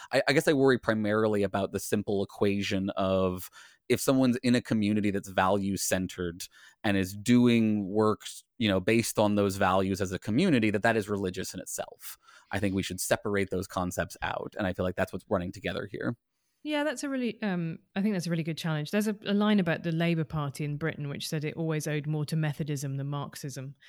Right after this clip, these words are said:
Speaker 2: which is kind
Speaker 1: Mm.
Speaker 2: of an interesting, um, way of looking at it. And I think that's actually probably true.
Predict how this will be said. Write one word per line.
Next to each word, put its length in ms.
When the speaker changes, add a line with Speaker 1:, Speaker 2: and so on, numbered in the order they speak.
Speaker 2:
which 120
is 120
kind 160
Speaker 1:
Mm. 20
Speaker 2:
of 80
an 60
interesting, 760
um, 400
way 200
of 100
looking 320
at 80
it. 100
And 80
I 60
think 160
that's 100
actually 280
probably 480
true. 320